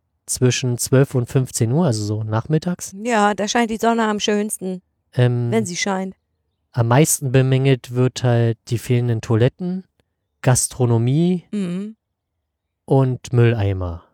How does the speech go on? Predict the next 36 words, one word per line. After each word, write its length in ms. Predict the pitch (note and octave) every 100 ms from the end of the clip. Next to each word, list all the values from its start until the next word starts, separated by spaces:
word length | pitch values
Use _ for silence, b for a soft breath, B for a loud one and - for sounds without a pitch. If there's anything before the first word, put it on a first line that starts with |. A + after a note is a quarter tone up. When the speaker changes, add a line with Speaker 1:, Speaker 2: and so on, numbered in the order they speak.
| _ _ _ _ -
Speaker 1:
glaub 140 | A3
Speaker 2:
Ja, 60 | B3+
Speaker 1:
ich. 20 |
Speaker 2:
aber 120 | B3+
es 100 | C#4
ist 160 | C#4 A3+
mein, 400 | A3+ B3 B3 B3+ - - A#3 G#3 G3+ F#3 _
das 200 | - D#4
ist 200 | - F4+ - F#4
nicht 240 | G#4+ - -
Disneyland. 840 | B3+ F#3 F3+ G3 F3 E3 G#3 F#4 - - _ _ _
Speaker 1:
Nee. 280 | B2 G#2+ F#2+ _ _
Speaker 2:
Sind 220 | B3 C#4
die 60 | C4+
bescheuert 540 | - - A4+ C5 C#4 A3
oder 220 | G#3+ F3+
was? 140 | F3+
Das 180 | A#3+ C4+
ist 20 |
ein 80 | C#4
fucking 380 | - E4+ E4+ C4+
Park, 420 | - C4+ G#4+ -
Alter. 500 | D3+ E3 - D3+ D3
Speaker 1:
Ja, 180 | G#2 G#2
aber 260 | A#2 B2+ B2+
also 200 | B2+ A#2+ A2+ _
Toiletten, 800 | - B2 C3 - E3+ D#3+ D3 C#3 _ _ -
ja, 1080 | B2 A2+ A2+ B2+ C3+ C3+ C3+ C3+ C3 C3 B2
weiß 220 | A#2+ A#2+
ich 140 | C#3+ C#3+
nicht. 280 | C3+ A#2+
Du 60 | -
kannst 280 | - C3 -
ja 80 | C3+
nicht 160 | -
einfach 380 | A#2 B2+ D3 -